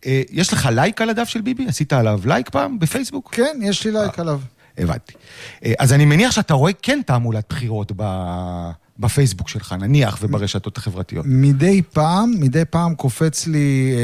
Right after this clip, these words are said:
Speaker 2: אה, הערות, גימיקים וכל מיני דברים אחרים שביבי רוצה שאני אראה אותם.
Speaker 1: הבנתי. וזה מה שאתה רואה. זאת אומרת, אתה לא רואה שום דבר אחר. אגב, לייק נניח לדף של, אה, כחול לבן יש לך?
Speaker 2: לא.
Speaker 1: או של מפלגה אחרת?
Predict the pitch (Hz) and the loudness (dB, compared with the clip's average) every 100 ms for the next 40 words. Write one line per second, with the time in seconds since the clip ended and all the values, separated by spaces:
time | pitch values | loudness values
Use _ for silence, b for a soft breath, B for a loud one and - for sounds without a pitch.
0 | 117 113 113 110 110 107 B B B 131 | 2 2 2 2 0 -2 B B B 4
1 | 123 123 139 175 165 147 143 127 185 180 | 6 6 6 6 6 4 0 0 2 2
2 | 165 - 165 151 143 131 - 190 175 160 | 0 0 2 2 2 2 2 2 2 2
3 | 147 151 131 123 156 185 160 151 135 127 | 2 2 0 0 0 0 0 2 2 2
4 | 123 117 156 151 135 123 139 123 123 117 | 0 2 4 4 2 2 0 2 2 2
5 | 107 107 101 101 - 117 95 76 - - | 2 -2 -4 -8 -4 0 2 0 -6 -20
6 | - _ _ - 117 120 180 135 113 87 | -20 _ _ -2 2 4 4 2 0 -2
7 | 80 69 120 170 190 175 143 165 165 151 | -8 -6 -2 2 2 2 2 2 2 0
8 | 156 131 123 110 - 104 165 160 113 143 | 0 0 0 -2 -4 -4 0 0 2 2
9 | 202 240 233 220 202 208 180 180 - 127 | 0 -2 -4 -2 0 0 0 -2 -2 0
10 | - - 143 131 127 123 120 - 117 131 | 0 0 0 2 2 2 0 -2 0 2
11 | 110 117 120 175 190 180 b b b 143 | 2 0 0 -2 -4 -6 b b b 0
12 | 175 - 110 131 117 117 104 113 147 165 | 0 2 2 4 2 2 0 0 0 -4